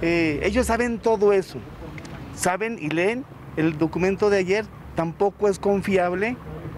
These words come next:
y vamos a estar aquí, y los compañeros están así con un pie ya, para que los convoquemos y venir a defender lo suyo,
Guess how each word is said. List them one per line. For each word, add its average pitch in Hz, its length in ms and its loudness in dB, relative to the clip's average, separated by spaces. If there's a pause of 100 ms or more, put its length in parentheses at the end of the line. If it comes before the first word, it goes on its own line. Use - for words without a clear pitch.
(480)
y 170 140 4
vamos 185 340 0
a 185 40 2
estar 185 220 2
aquí, 214 360 0
y 180 100 -2
los 170 140 0
compañeros 185 500 2
están 196 260 2
así 202 220 0
con 196 160 2
un 220 140 2
pie 226 240 0
ya, 240 200 -2 (440)
para 160 220 0
que - 140 -10
los 156 140 0
convoquemos 170 540 0
y 185 60 2
venir 160 260 0
a 190 80 2
defender 165 340 -2
lo 170 80 2
suyo, 160 320 0